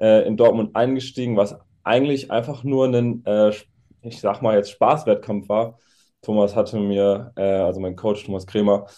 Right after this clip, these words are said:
hatte mir die Woche davor gesagt, "Ey, hast du nicht Bock, einfach mal eine sechshundert zu laufen?" Und dann haben wir gesagt, "Ja, okay, komm, äh, probieren wir's mal." Und dass es dann quasi so schnell wird, hat, glaub ich, auch keiner so richtig mit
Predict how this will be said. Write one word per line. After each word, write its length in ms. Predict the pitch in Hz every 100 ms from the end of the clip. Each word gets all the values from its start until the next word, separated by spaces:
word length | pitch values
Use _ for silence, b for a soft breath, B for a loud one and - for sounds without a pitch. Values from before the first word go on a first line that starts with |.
| B _
hatte 220 | - 98 98
mir 160 | 98
die 260 | 90 95 90
Woche 240 | - 113
davor 480 | 98 95 - 101 104
gesagt, 340 | 98 98 98
"Ey, 140 | - 101
hast 180 | 101 -
du 40 |
nicht 180 | 98 -
Bock, 180 | 98 92
einfach 220 | 92 98
mal 80 | 101
eine 100 | 92
sechshundert 440 | 87 - 113 123
zu 100 | -
laufen?" 400 | 120 123 127 -
Und 140 | 95 92
dann 240 | 92 90
haben 180 | 92 92
wir 140 | 92
gesagt, 320 | 90 95 92
"Ja, 140 | 113 135
okay, 340 | 127 127 127
komm, 320 | 127 127 135 b b b _
äh, 300 | - 104 104 104 - _ -
probieren 340 | 110 120 143
wir's 160 | 139 131
mal." 380 | 127 143 147 _ _ _ _ _ _ _ _ _
Und 280 | 104 95 95
dass 140 | 98
es 100 | 101
dann 180 | - 98
quasi 280 | - 95 92
so 120 | 101
schnell 300 | - 104 143
wird, 260 | 104 -
hat, 140 | 104 -
glaub 160 | 90
ich, 100 | 95
auch 120 | 104 -
keiner 320 | - 117 113
so 80 | 101
richtig 260 | 123 123
mit 240 | 123 120